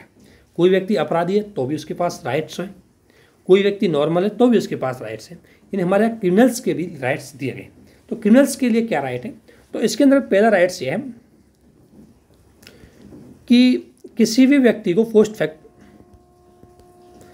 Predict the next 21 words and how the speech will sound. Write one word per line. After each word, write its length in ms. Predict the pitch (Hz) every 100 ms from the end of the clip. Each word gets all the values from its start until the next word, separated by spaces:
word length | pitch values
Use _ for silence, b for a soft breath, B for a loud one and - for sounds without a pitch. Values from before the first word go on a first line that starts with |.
| B B -
किसी 240 | 185 262
भी 60 | 269
व्यक्ति 300 | 240 - 208
को 80 | 202
भूतलक्षी 640 | 151 185 233 220 214 269
कानून 460 | 262 180 175 196 185
के 160 | 175
लिए 320 | 131 147 131 - _ b b b b
उसको 220 | 170 226
गिरफ्तार 380 | 165 156 - 180
नहीं 160 | 156 143
किया 160 | 131
जा 60 | 104
सकता। 280 | 120 113 113
भूतलक्षी 640 | - 190 226 220 220 240
या 60 | 226
पोस्ट 240 | 202 202
फैक्टो 320 | - 160 202
एक्ट 200 | 180 170
बोलते 240 | 160 135 156
हैं। 200 | 254